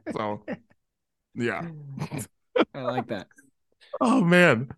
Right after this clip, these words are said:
Speaker 1: Well, Chris, let's get into music before we get out of here. What are you listening to right now, man?
Speaker 2: Yeah, man. So,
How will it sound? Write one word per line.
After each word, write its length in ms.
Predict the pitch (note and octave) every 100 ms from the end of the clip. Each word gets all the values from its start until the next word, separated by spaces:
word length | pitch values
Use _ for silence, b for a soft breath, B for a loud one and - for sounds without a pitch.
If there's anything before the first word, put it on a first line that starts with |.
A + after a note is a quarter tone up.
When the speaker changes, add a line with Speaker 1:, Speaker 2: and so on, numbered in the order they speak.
| -
Speaker 1:
Well, 100 | D#3+
Chris, 320 | D#3 A3 E3 -
let's 220 | D#3 E3
get 180 | E3+ -
into 380 | D#3+ E3 F3 C#3
music 500 | D3+ F#3+ D3+ G#2+ A#2+
before 280 | C3+ D3 C#3+
we 80 |
get 200 | C3+ C3
out 200 | B2+ C3
of 80 | C3+
here. 240 | C#3 C3 B2
What 280 | C3 D#3+
are 100 | C#3+
you 360 | C3 B2+ D3+ D#3 -
listening 420 | B2+ B2 A#2+ A#2+
to 100 | A#2+
right 200 | G#2+ G#2
now, 160 | G2+ F#2+
man? 260 | G2+ G2+ - _ _
Speaker 2:
Yeah, 160 | A#3 A3
man. 340 | G3 F#3 F#3
So, 600 | E3+ G3+ G3 F#3+ F3+ F3+